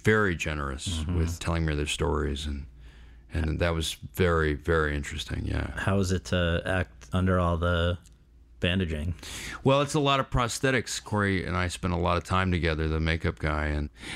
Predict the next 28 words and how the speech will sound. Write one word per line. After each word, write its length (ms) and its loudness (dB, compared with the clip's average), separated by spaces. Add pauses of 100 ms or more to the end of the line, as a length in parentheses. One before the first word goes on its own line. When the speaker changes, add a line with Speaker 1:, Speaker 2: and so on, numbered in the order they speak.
Speaker 1:
but 120 2
that's 200 2
where 100 4
that 160 2
moment 420 0
came 320 0
out 140 0
of, 120 -4
with 120 -6
the 60 -4
cigarette 520 2
lighter. 560 0 (440)
There's 140 -2
a 60 0
moment 420 2
where 180 0
I 80 2
s-, 220 -6 (100)
I 60 0 (160)
light 180 4
a 40 2
cigarette 440 2
and 80 -2
I 60 -4
kinda 260 -4
flinch 440 0
at 120 -2
the, 140 -2